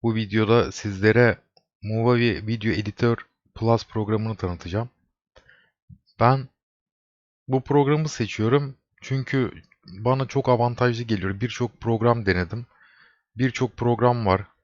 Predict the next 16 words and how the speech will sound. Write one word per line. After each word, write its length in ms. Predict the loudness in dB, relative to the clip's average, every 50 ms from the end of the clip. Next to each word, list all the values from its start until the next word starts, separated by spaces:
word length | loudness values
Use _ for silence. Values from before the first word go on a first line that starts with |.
| _
After 300 | -2 -2 -2 -2 -4 -4
Effects 460 | -2 -2 -2 -2 -4 -6 -6 _ -6 -6
gibi. 300 | -4 -4 -2 -4 -4 -6 -12 -20 _ -20 -20 _ _ _ _ _
Onlar 360 | -2 0 2 2 2 4 4
daha 120 | 4 4
teferruatlı 680 | 4 2 -2 -2 -2 -2 -2 0 0 -2 -2 -4 -10 -8
tabii 280 | -6 -6 -6 -6 -6
ki 140 | -6 -2 0
ama 300 | 0 2 2 0 0 0 -4 _ _ _ _ _ _ _ _ -6
ben 260 | -4 -4 -2 -2 -2
bu 100 | -2 -4
programın 640 | -4 0 2 2 4 4 4 2 2 2 -2 0 2
render 260 | 2 2 2 0 0
özelliğini 500 | -2 0 2 0 0 2 0 -2 -4 -4
seviyorum 440 | -4 -4 -4 -2 -2 -4 -4 -2 -2
arkadaşlar. 680 | -2 -2 -2 -2 -2 -2 -2 -2 -2 -2 -2 -2 -2